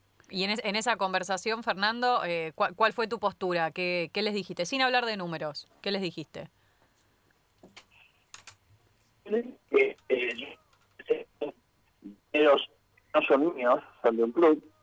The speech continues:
Speaker 1: Sí.
Speaker 2: Yo cuando no administre mis propias finanzas, ¿no es cierto? Entonces tengo que ser muy responsable y muy cuidadoso de lo que haga. Este, por eso no, no tiene lógica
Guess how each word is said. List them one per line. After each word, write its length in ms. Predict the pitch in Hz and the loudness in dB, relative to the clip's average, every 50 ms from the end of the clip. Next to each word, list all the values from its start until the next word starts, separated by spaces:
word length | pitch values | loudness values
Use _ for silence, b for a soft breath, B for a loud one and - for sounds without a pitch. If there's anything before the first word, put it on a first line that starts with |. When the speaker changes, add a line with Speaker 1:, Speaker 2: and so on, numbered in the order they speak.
| _ _ | _ _
Speaker 1:
Sí. 320 | - - - 151 143 - _ _ _ | -20 -12 -12 -12 -12 -12 _ _ _
Speaker 2:
Yo 640 | 226 240 277 320 440 269 - - _ - - - - | 6 8 8 8 6 6 2 -4 _ 4 4 4 4
cuando 340 | 113 113 107 107 113 117 | 0 -6 -2 0 0 0
no 240 | 117 131 139 139 - - _ _ | 2 4 4 4 2 0 _ _
administre 540 | 104 104 110 110 117 120 131 127 - 120 113 | -10 -8 -4 -4 -4 -4 -4 -2 0 -2 -2
mis 140 | 104 104 104 | -2 -6 -4
propias 360 | - - 127 110 110 110 101 | -2 -2 -2 4 4 2 2
finanzas, 520 | - 123 143 175 151 107 92 - _ 90 - | 2 -2 -2 -2 -2 -6 -8 -14 _ -20 -16
¿no 60 | - | -16
es 80 | 90 - | -8 -4
cierto? 260 | - 117 123 110 - | -2 -2 -2 -4 -6
Entonces 300 | 101 101 120 120 - 117 | -8 -6 -4 -2 -2 -2
tengo 140 | 104 110 104 | -2 -4 -4
que 60 | 101 | -4
ser 80 | 104 104 | -4 -2
muy 140 | 113 123 | 0 2
responsable 800 | 123 123 117 - - 110 101 101 - 151 160 170 170 160 160 151 - _ _ _ _ _ _ _ _ | 2 2 0 -2 -6 -8 -8 0 0 2 4 4 4 4 2 0 -2 _ _ _ _ _ _ _ _
y 60 | - | -12
muy 300 | - 107 107 123 139 139 | -10 -4 2 2 2 2
cuidadoso 640 | 117 113 127 123 117 110 110 120 131 135 - 135 120 | 2 -2 -6 0 2 0 0 0 -4 -6 -8 -8 -8
de 60 | 107 | -8
lo 120 | 101 104 104 | -10 -12 -12
que 140 | - 165 180 | -8 -6 -4
haga. 300 | 156 107 85 78 82 90 _ _ _ _ _ _ _ _ _ _ _ _ | -4 -4 -6 -10 -18 -20 _ _ _ _ _ _ _ _ _ _ _ _
Este, 720 | _ - 98 101 104 101 104 104 - _ _ 110 101 107 - _ _ _ _ _ | _ 4 6 6 6 6 4 2 -2 _ _ 2 2 2 0 _ _ _ _ _
por 200 | - 123 143 190 | 4 6 6 6
eso 140 | 202 202 175 | 6 4 4
no, 400 | 165 160 151 135 131 131 135 131 | 6 8 8 8 8 6 4 4
no 120 | 135 160 160 | 2 0 0
tiene 260 | - 175 175 175 170 - | 0 -4 -6 -4 -2 2
lógica 640 | 165 190 196 - - 202 190 - - 220 - 240 | 4 4 4 2 -4 -8 -12 0 2 2 2 2